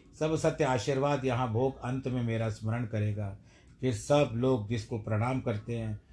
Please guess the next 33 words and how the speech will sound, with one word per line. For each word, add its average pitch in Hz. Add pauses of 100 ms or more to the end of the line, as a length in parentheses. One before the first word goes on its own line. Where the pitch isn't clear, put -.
(260)
सप्त 143
ऋषियों 131
से 123
भी 120
उस 120
स्थान 123
को 110
तू 117
जाएगा। 117 (340)
ऋषि 120
तेरी 117
स्तुति 123
करेंगे, 120 (320)
जहाँ 120
का 117
गया 127 (180)
फिर 123
लौट 113
करके 113
नहीं 104
आता। - (840)
मैत्रेय 117
जी 117
कहते 123
हैं, 147 (240)
इस 113
प्रकार 131
के 135
पूजित 131
होकर 139 (320)
अपना 123
स्थान 139
दिखाकर 139